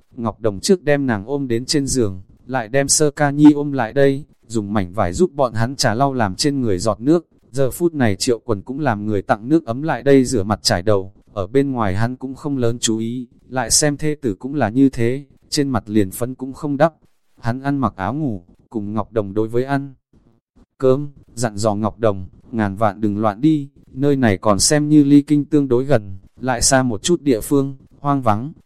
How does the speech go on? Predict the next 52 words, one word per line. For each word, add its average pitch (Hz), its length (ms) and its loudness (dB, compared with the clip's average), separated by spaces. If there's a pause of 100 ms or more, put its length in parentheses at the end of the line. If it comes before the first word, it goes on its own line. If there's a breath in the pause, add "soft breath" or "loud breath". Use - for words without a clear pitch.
hài 104 220 0
tử 98 200 0
không 139 220 -4
thấy 117 200 2
cũng 131 200 -8
không 147 220 -4
biết 185 180 8
đi 147 160 8
chỗ 143 180 -2
nào 123 220 0
tìm 101 260 0
đi." 143 280 0 (520)
Ngọc 117 280 -4
Đồng 101 200 -2
cả 98 240 0
kinh, 143 260 2 (240)
"Không 151 200 -6
phải 98 220 -2
đâu." 143 320 2 (500)
Triệu 120 220 0
Quần 104 220 -2
lắc 151 220 0
đầu, 104 300 2 (200)
"Này 107 220 2
không 151 220 -6
phải 90 240 -2
nói 107 240 -2
chuyện 107 220 0
giật 104 160 -2
gân, 135 300 0 (240)
Liêu 143 240 4
Dương 143 300 2
bên 143 180 4
này 110 180 4
đều 101 180 2
đánh 117 240 0
mấy 123 140 2
chàng 113 260 0
tiểu 101 200 0
trượng, 113 280 0 (280)
tuy 156 160 10
nói 127 220 0
hiện 151 240 4
tại 110 160 0
bên 143 240 2
ngoài 110 240 0
thượng 107 260 -2
nói 117 140 0
là 131 140 2
bình 101 220 2
rối 110 200 2
loạn, 147 280 0